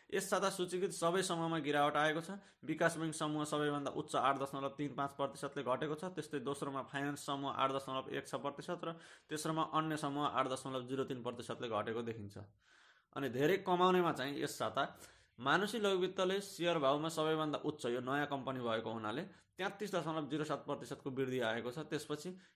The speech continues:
युनिलिभर नेपाल आठ दशमलव सात चार प्रतिशत र नेपाल इन्फ्रास्ट्रक्चर बैङ्क तिन दशमलव चार चार प्रतिशतले वृद्धि भएको छ।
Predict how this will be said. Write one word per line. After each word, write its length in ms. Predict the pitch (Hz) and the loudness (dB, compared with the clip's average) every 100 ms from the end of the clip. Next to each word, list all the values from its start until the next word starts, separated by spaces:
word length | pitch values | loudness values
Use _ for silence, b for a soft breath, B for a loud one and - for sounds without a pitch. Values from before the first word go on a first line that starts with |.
| - | -2
युनिलिभर 460 | 151 180 185 180 | 0 4 6 4
नेपाल 320 | 156 156 156 147 | 4 2 2 2
आठ 220 | 120 135 | 2 2
दशमलव 480 | 135 135 135 131 - | 2 -2 -4 -6 -6
सात 280 | - 131 - | -2 -2 0
चार 160 | 135 | -2
प्रतिशत 440 | 127 117 117 131 127 | 0 -6 -6 -6 -4
र 80 | 147 | -4
नेपाल 360 | 143 147 151 143 | -4 0 0 0
इन्फ्रास्ट्रक्चर 640 | 135 139 131 135 - 127 | -2 -6 -6 -6 -6 -6
बैङ्क 260 | 117 131 143 | -4 -6 -6
तिन 180 | 139 123 | -8 -6
दशमलव 380 | 123 120 120 | -6 -6 -6
चार 160 | - 123 | -2 -2
चार 180 | 120 120 | -2 -4
प्रतिशतले 460 | 127 117 - 117 113 | -6 -8 -8 -8 -6
वृद्धि 280 | 110 110 113 | -6 -6 -4
भएको 320 | 104 104 110 | -4 -4 -6
छ। 220 | - - | -12 -18